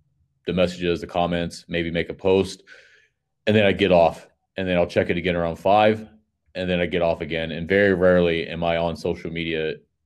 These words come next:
outside of those time frames. And it's just because I think it's a really poor way of time management, and you're cluttering your head with just garbage. And when you eliminate social media and all these distractions, you end up having better business ideas,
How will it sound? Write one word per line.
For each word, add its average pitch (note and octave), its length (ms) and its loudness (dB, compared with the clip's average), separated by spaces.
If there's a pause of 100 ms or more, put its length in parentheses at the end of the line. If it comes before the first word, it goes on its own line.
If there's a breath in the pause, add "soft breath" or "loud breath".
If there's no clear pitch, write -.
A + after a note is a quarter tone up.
(160)
outside E2 380 -2
of D#2+ 80 -6
those D#2+ 180 -6
time E2 280 -6
frames. D#2 420 -8 (480 soft breath)
And E2+ 100 0
it's E2 100 -4
just F2 180 -2
because E2 360 0
I D#2+ 80 0
think D#2+ 180 -4
it's D#2 160 -4
a D#2+ 60 -4
really E2 360 0
poor D#2+ 320 0
way D#2+ 280 2
of D2+ 180 -2
time D#2+ 260 -4
management, D2+ 580 -4
and D#2 460 -8
you're E2+ 220 -6 (240)
cluttering F2+ 380 2
your D#2 160 0
head E2+ 300 2
with D#2 120 -2
just D2 280 -10
garbage. E2 520 0 (420 soft breath)
And F2 80 0
when F2 120 4
you E2+ 420 2
eliminate F#2+ 500 4
social F2+ 340 0
media E2+ 440 2 (580 soft breath)
and F2+ 120 0
all F2 140 6
these E2 140 2
distractions, F2 720 -2
you E2+ 80 -4
end E2+ 100 -2
up D#2+ 80 -4
having E2 300 -4
better E2 280 -2
business E2 400 -6
ideas, D#2 600 -4